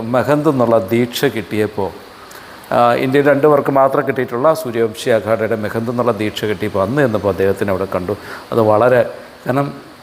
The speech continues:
ഈ നമുക്ക് എന്താ പറയുക, ഒരു വിശേഷാൽ ഒരു ബഹുമതിയൊക്കെ കിട്ടുമ്പോൾ നമ്മുടെ ഗുരുവിനെ നമ്മുടെ കൂടെ കിട്ടുന്നത് ഏറ്റവും ഭാഗ്യമായിട്ടാണ് കാണുന്നത്.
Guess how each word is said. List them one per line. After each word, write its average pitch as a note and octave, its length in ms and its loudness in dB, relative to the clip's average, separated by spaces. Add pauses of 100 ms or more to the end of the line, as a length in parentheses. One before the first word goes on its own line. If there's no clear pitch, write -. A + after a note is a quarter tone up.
(180)
ഈ - 20 0 (460)
നമുക്ക് B2 280 0
എന്താ A#2 180 2
പറയുക, A2 220 2 (380)
ഒരു C#3+ 160 2
വിശേഷാൽ D#3+ 580 2 (500)
ഒരു C#3 160 4
ബഹുമതിയൊക്കെ C#3 580 2
കിട്ടുമ്പോൾ B2 340 -2
നമ്മുടെ A#2 200 2 (100)
ഗുരുവിനെ C3 380 0
നമ്മുടെ A2+ 300 2
കൂടെ G#2+ 240 0
കിട്ടുന്നത് G#2 400 -2
ഏറ്റവും A2 240 0 (120)
ഭാഗ്യമായിട്ടാണ് A2 640 2
കാണുന്നത്. G2 240 -6